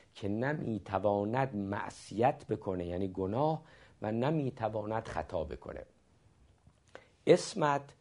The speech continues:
تفضل الهی است، لطف الهی است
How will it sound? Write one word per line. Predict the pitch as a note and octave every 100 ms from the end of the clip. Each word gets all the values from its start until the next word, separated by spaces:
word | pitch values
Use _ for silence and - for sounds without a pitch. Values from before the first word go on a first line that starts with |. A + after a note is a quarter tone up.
| _ _ _ _
تفضل | - A2 B2+ G#2+ G2+ C3+ C3+ F#2 F2+
الهی | E2 E2
است، | C2 - - -
لطف | G2 C#3+ D#3+ -
الهی | A#2+ G2 F2+ F2 C2+ D2+
است | -